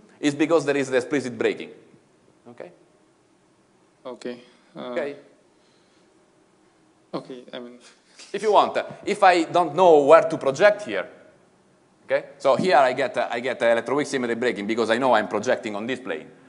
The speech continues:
Speaker 1: And why exactly on this plane? Because this is the plane where there is the electroweak group, not in this other plane.
Speaker 2: No, no, no.
Speaker 1: So
Speaker 2: I, I understand that this V breaks the electroweak symmetry, but, uh,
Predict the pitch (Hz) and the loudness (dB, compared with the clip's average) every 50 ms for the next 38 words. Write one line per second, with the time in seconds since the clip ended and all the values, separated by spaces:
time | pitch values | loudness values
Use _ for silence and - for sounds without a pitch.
0 | - - 113 123 139 165 156 147 131 - - 127 113 120 113 110 110 117 113 - | -14 -10 -6 0 4 4 6 4 4 2 -2 -4 -4 -4 -6 -8 -8 -8 -10 -8
1 | - 107 95 92 82 90 110 123 117 123 156 147 135 - 120 113 123 123 123 120 | -6 -6 -6 -6 -6 -6 -4 -4 -4 -2 -4 -4 -4 -4 -6 -4 -2 -2 -2 0
2 | 117 110 110 107 101 113 117 110 110 113 110 113 - 120 113 117 110 101 110 104 | 0 0 -2 -2 -2 -2 -4 -4 -4 -4 -4 -4 -4 -4 -4 -4 -4 -4 -4 -6
3 | 90 - - - - - - - 156 156 151 - 120 113 104 104 104 107 101 98 | -6 -6 -10 -16 -20 -18 -4 0 2 2 2 0 -4 -8 -6 -4 -4 -4 -4 -4
4 | - - 101 85 78 - - - 180 165 147 139 - - - 160 147 135 127 - | -6 -10 -10 -10 -10 -14 -18 -16 -12 -10 -10 -10 -12 -10 -6 -4 -4 -4 -6 -8
5 | - - 143 123 110 101 143 143 139 135 139 156 151 - - 156 151 143 147 135 | -6 -2 0 0 0 2 2 2 2 4 4 2 2 2 0 0 2 2 2 2
6 | 135 139 131 123 - - 123 123 135 143 151 156 147 127 127 135 139 131 135 - | 4 2 2 2 0 -4 -2 0 2 4 6 6 6 8 8 8 8 8 6 2
7 | - - 135 127 123 131 127 131 - 139 131 127 - - 131 127 131 131 131 - | 4 8 8 8 8 8 4 4 6 8 8 8 6 2 2 2 2 2 2 0
8 | 120 113 110 113 120 117 113 - - - - 120 | 0 0 2 4 6 4 4 4 2 2 2 4